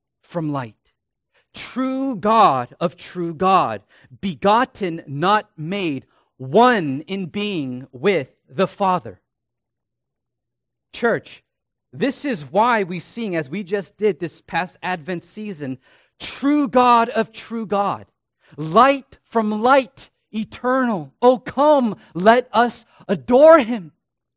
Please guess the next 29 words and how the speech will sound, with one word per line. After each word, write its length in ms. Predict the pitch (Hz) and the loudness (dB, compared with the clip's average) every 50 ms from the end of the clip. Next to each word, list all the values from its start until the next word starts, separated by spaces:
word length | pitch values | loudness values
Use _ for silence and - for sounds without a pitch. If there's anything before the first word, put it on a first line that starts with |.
| _ _ _ _ - | _ _ _ _ -2
We 180 | - 226 254 | 0 2 2
don't 220 | 294 339 339 302 - | 4 2 0 0 -4
sing 380 | - - - 277 320 339 320 | -10 -12 -6 -2 0 0 2
this 200 | 220 214 185 - 139 | 0 0 -4 -4 -6
because 320 | 156 196 - 233 196 240 | -8 -4 -2 -2 -2 -2
it 100 | 233 - | -4 -6
sounds 420 | - - 254 240 262 262 220 151 | -4 -6 -4 -4 -4 -4 -6 -6
good. 360 | 127 127 247 262 196 135 110 _ _ _ _ _ _ _ _ _ - | 0 4 4 6 4 4 -4 _ _ _ _ _ _ _ _ _ -8
I 100 | 127 151 | -4 -2
know 200 | 180 240 277 285 | 2 2 4 4
it 100 | 262 - | 2 0
sounds 400 | - - 254 247 240 233 156 131 | -2 -4 -4 -2 -4 -6 -8 -6
good, 200 | 123 262 262 196 | 0 0 0 0
it 40 | 165 | 0
has 180 | 190 208 190 202 | -2 -4 -4 -6
a 40 | |
nice 260 | 208 226 226 202 - 165 | -6 -6 -6 -8 -10 -12
ring 320 | 151 175 262 285 277 - | -6 -4 -2 0 0 -2
to 220 | - - 117 113 | -4 -8 -12 -12
it. 120 | 110 - _ _ _ _ _ _ _ _ _ _ _ - | -12 -14 _ _ _ _ _ _ _ _ _ _ _ 2
But 100 | 226 214 | 2 2
we 140 | 202 254 226 | 2 2 -4
sing 480 | - - - - - 294 320 320 294 | -6 -8 -12 -8 -4 -2 0 0 0
this 180 | 208 196 175 - | 0 -2 -6 -6
because 400 | _ - 214 - - 226 208 156 | _ -10 -10 -8 -6 -6 -6 -6
it's 220 | 196 - _ _ _ | -6 -10 _ _ _
true. 600 | - - - - 294 339 339 294 196 135 - _ _ _ _ _ _ _ _ _ _ _ _ _ _ _ _ _ _ _ _ | -18 -12 -6 0 2 2 2 2 0 -2 -8 _ _ _ _ _ _ _ _ _ _ _ _ _ _ _ _ _ _ _ _
Why? 560 | - 127 147 233 302 339 330 294 220 156 - - _ _ _ _ _ _ _ _ _ _ _ _ _ _ _ - 139 | -6 2 4 6 8 8 8 8 6 4 0 -12 _ _ _ _ _ _ _ _ _ _ _ _ _ _ _ -12 -4
Because 460 | 135 240 240 - - 269 240 - - | -4 -4 -2 0 0 0 0 0 -2